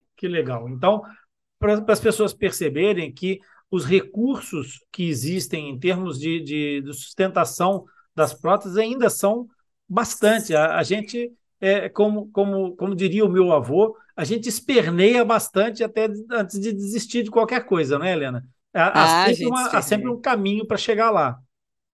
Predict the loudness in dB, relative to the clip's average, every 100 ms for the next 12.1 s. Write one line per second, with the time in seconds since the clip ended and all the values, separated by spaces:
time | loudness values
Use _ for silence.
0 | _ _ -6 -4 -2 -4 -2 0 0 -2
1 | -2 0 4 2 2 2 4 2 -2 -8
2 | _ _ _ -4 -2 4 4 4 2 0
3 | 0 -4 0 2 2 2 -2 -2 -8 -4
4 | -2 0 0 2 0 2 2 0 -2 -6
5 | -6 -6 4 4 4 -2 -12 _ -4 0
6 | 4 4 4 0 -2 -4 -4 -2 -2 0
7 | 2 2 0 -4 -6 -6 -4 -6 -2 -2
8 | -2 -8 _ -8 -6 -2 -4 -2 -4 -4
9 | -6 -2 2 4 2 0 -10 -6 -4 -4
10 | -6 -4 -4 -6 -12 -16 -2 0 2 0
11 | 0 2 2 2 2 0 2 2 2 0
12 | -2